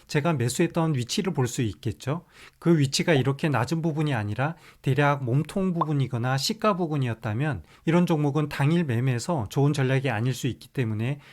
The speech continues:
항상 조심할 필요가 있다라는 것입니다. 제가 이날 똑같은 실수를 한 번 또 했는데요. 바로 삼성중공업입니다. 차트를 한번 볼게요.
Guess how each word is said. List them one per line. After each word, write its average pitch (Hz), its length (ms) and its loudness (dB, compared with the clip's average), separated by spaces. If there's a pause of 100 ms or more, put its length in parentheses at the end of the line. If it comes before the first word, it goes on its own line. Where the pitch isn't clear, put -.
항상 165 340 0
조심할 147 400 -2
필요가 139 300 -2
있다라는 123 420 -2
것입니다. 98 640 -10 (400)
제가 165 220 0
이날 165 280 4
똑같은 220 400 0
실수를 160 500 -2
한 190 120 -2
번 170 180 0
또 202 140 0
했는데요. 131 640 -2 (240)
바로 127 280 -2
삼성중공업입니다. 117 1300 -2 (360)
차트를 196 360 -2
한번 139 260 0
볼게요. 104 520 -6